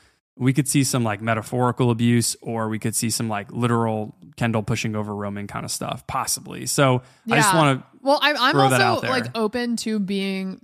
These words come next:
Speaker 2: surprised for something else. Like, could
Speaker 1: Okay.
Speaker 2: it, could it go a different way than Matsson or Kendall, you know?
Speaker 1: We'll see. Um, it's definitely not going in Roman's way, uh, but I do wanna mention that, like, Roman's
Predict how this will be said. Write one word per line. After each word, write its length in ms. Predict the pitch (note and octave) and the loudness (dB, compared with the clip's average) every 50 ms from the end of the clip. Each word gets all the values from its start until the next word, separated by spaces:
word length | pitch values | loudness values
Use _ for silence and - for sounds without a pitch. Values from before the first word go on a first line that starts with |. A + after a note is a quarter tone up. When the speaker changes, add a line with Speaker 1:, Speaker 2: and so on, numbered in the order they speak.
| A3+ - | -16 -10
Speaker 2:
surprised 640 | - - G#3 - - F#3+ F3+ F#3 F#3 F3+ - F#3 - | -8 -8 -8 -4 -2 0 0 0 -2 -4 -10 -12 -12
for 260 | - F#3+ F#3 F3 G#3+ - | -10 -10 -10 -10 -12 -16
something 420 | - - - F3+ F3+ - G3+ G3+ - | -18 -16 -14 -14 -14 -12 -14 -14 -12
else. 380 | E3 E3 D#3+ - - - - - _ - | -12 -12 -14 -14 -14 -16 -18 -14 _ -4
Like, 140 | G#3+ G#3 G3+ | -2 0 0
could 120 | - A#3+ | 2 2
Speaker 1:
Okay. 100 | A#3 A3 | 0 0
Speaker 2:
it, 80 | A3 - | -2 -4
could 140 | - C4 C#4+ | -2 -2 0
it 60 | C#4 | 0
go 220 | G#3 A#3+ A#3 A#3+ | 2 2 2 2
a 60 | A#3+ A3 | 2 2
different 260 | A3 G#3 - G3 F#3+ | 0 -2 -4 -4 -4
way 220 | F#3+ F3+ G3 A3 | -2 -2 0 0
than 160 | A#3 B3 A#3+ | -2 -2 -2
Matsson 320 | A#3 A3+ A3+ A#3 A3+ - A#3+ | -4 -4 -4 -4 -6 -8 -8
or 100 | A#3+ A#3 | -8 -6
Kendall, 320 | B3 B3 B3 C4 C4+ C#4+ C#4 | -6 -6 -4 -4 -4 -4 -4
you 60 | C#4 | -4
know? 280 | C#4 C#4 C#4+ D4+ D4+ - _ _ _ _ - | -4 -4 -6 -8 -10 -14 _ _ _ _ 2
Speaker 1:
We'll 100 | E3 F3+ | 2 2
see. 280 | - - D3 A2+ G2+ A2+ - _ - | 4 2 0 -2 -2 -6 -12 _ 0
Um, 380 | C#3+ C#3+ C#3 C3+ B2+ C3 C3 - | 2 4 4 4 2 2 0 -2
it's 140 | D3 C3+ - | -2 0 2
definitely 240 | G3+ G3+ G3+ G#3 | 2 2 4 2
not 140 | G3 F3+ E3 | 2 2 2
going 180 | E3 E3 D#3 C#3+ | 2 2 2 2
in 100 | C3+ B2+ | 2 0
Roman's 340 | C3 C3+ C3+ C#3 C3 A#2 A#2+ | 0 2 2 2 2 0 0
way, 380 | A#2+ A#2 A2+ A2+ A2 A2 - - | -2 -2 -2 -4 -4 -6 -6 -4
uh, 340 | A#2+ A#2+ A#2 A2+ A2+ A2+ A2+ | -2 -2 0 0 0 -2 -2
but 160 | A2+ A#2+ C#3 | 0 0 2
I 60 | C#3 C#3 | 2 4
do 120 | D3 F3 | 4 4
wanna 180 | E3+ E3 D#3 C#3+ | 4 4 4 2
mention 340 | C#3 C#3 C3+ - C#3+ C3+ | 2 0 0 0 0 0
that, 240 | B2+ A#2+ A#2 A#2 A2+ | 0 0 0 -2 -4
like, 380 | A#2 A2+ A2 A2 - - - _ _ _ - | -6 -8 -8 -8 -10 -14 -20 _ _ _ -2
Roman's 380 | B2+ C#3 C#3+ C#3+ C#3+ C3+ B2+ | 2 4 6 6 6 4 2